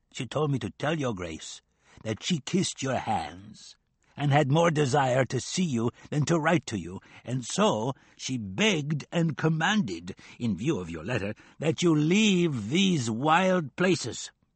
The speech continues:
and stop doing crazy things, and set out right away for Toboso if something more important didn't come along, because she wanted to see your grace very much.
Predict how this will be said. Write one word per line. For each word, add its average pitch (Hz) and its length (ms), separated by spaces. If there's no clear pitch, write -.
and 170 160
stop 190 380
doing 170 380
crazy 180 420
things, 139 480
and 160 160
set 190 180
out 143 220
right 170 180
away 185 220
for 117 160
Toboso 120 480
if 160 200
something 131 440
more 123 200
important 123 440
didn't 107 180
come 92 180
along, 90 320
because 156 280
she - 160
wanted 151 320
to 117 80
see - 340
your 92 300
grace 107 420
very 95 260
much. 156 380